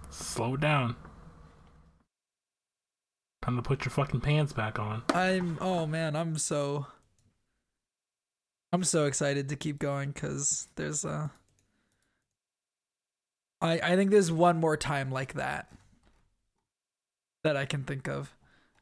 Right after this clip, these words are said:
Speaker 2: Uh, you wanna hear a little note, a little bit of trivia that might encourage you a little bit about this story?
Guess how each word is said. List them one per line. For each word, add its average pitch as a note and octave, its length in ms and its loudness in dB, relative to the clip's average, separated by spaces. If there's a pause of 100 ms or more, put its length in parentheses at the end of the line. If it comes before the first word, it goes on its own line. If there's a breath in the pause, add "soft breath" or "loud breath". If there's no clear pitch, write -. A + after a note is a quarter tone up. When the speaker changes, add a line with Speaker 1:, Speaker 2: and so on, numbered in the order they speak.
(100)
Speaker 2:
Uh, C3+ 300 -4 (1160)
you G3+ 100 6
wanna C#4+ 160 8
hear D#4 200 6
a D#4 60 8
little D4 180 6
note, C#4 300 8
a - 40 4
little B3+ 140 8
bit A#3+ 140 6
of A#3 80 2
trivia D#4 560 4
that G#3+ 380 4
might G#3+ 380 4
encourage G#3+ 520 2
you G#3+ 80 4
a - 20 4
little F3+ 260 4
bit C4 120 6
about C4 220 4
this C#4 120 0
story? D4 460 2